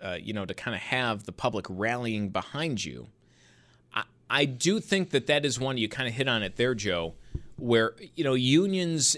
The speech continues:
nowadays, people have such, y-, you know, strong views, uh, pro or anti-union, whether that's based in any experience or not, or <laughs> any reality or not. You know, it's one of those things that kinda you have this tribal reaction to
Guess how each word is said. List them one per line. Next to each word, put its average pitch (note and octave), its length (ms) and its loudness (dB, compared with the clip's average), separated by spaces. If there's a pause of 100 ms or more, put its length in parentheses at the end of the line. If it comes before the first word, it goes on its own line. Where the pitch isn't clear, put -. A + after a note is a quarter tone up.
nowadays, C3 600 0
people D3 380 -2
have A#2 460 0
such, - 480 0 (260)
y-, - 180 -10
you A2+ 160 -6
know, G2 240 -2
strong D3+ 640 0
views, F#2+ 720 -4 (440)
uh, F#2 80 -6
pro D3 320 2
or B2+ 220 2
anti-union, F#2 840 -2 (260)
whether F3 240 4
that's D3 220 0
based C#3+ 400 2
in C3+ 140 2
any B2+ 280 0
experience D3 760 0
or A2+ 60 4
not, G2+ 380 2
or G#2+ 340 0
<laughs> D3 220 0
any F3 120 4
reality C3 520 2
or B2+ 60 2
not. G#2 280 0
You C#3+ 120 -4
know, C3 160 -6
it's B2 160 -2
one D#3 160 0
of F#3+ 100 -2
those D#3+ 220 2
things B2+ 420 0
that G#2 200 4 (400)
kinda C3 260 2
you A#2+ 240 -2
have C3 300 2
this A2+ 180 2
tribal B2 540 -2
reaction G#2+ 640 0
to D2 360 -4